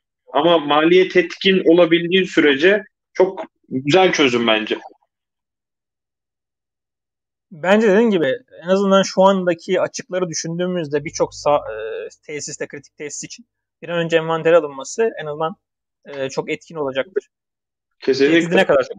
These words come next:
Speaker 2: önlerseniz o kadar iyi. E, lazer olması da işte mühimmat maliyeti falan bir gideriniz olmaması en azından, e, ilk temin maliyeti yüksek olsa da
Speaker 1: Evet.
Speaker 2: daha sonraki maliyetlerin küçüklüğü
Speaker 1: Aynen.
Speaker 2: güzel.
Speaker 1: Aynen öyle,
Speaker 2: Ve
Speaker 1: aynen öyle.
Speaker 2: yani buradaki lazer kaynağı da Ermaksan tarafından Türkiye'de yapılıyor. O da güzel bir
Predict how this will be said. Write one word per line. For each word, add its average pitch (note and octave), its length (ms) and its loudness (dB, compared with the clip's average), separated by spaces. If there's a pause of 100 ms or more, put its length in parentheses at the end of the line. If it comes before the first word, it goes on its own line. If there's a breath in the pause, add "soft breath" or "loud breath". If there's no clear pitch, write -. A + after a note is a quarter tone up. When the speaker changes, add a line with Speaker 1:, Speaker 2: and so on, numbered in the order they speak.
(100)
Speaker 2:
önlerseniz E3+ 400 -12
o D#3+ 60 0
kadar D3 260 2
iyi. G#3 280 -12 (340)
E, D3+ 200 -10
lazer F#3+ 300 6
olması F#3+ 420 2
da G#3 100 6
işte - 200 -4
mühimmat E3+ 460 -6
maliyeti E3 400 -2
falan D#3 380 -10 (160)
bir E3 80 -20
gideriniz D#3+ 380 -8
olmaması D#3 420 -4
en C#3 140 -6
azından, C3+ 380 -18 (300)
e, G#2+ 220 -20
ilk F3 180 -16
temin D3+ 220 -12
maliyeti D3 300 -10
yüksek - 260 -16
olsa D#3+ 220 -6
da E3 40 -2
Speaker 1:
Evet. E3 80 2
Speaker 2:
daha C3+ 100 0
sonraki C#3+ 340 -8
maliyetlerin C#3 460 -12
küçüklüğü - 340 -14
Speaker 1:
Aynen. C3 120 0
Speaker 2:
güzel. C3 220 -4 (1120)
Speaker 1:
Aynen C3+ 300 2
öyle, A#2+ 260 -4
Speaker 2:
Ve - 40 -6
Speaker 1:
aynen B2+ 300 4
öyle. A#2+ 100 -4 (100)
Speaker 2:
yani F3 180 -2
buradaki A3 340 4
lazer G3+ 280 8
kaynağı C4 320 4
da C4 60 8
Ermaksan F3+ 520 2
tarafından C3+ 340 -2
Türkiye'de E3+ 320 -10
yapılıyor. C3+ 320 -10
O E3 60 -4
da E3 60 6
güzel C#3 340 -12
bir - 60 -20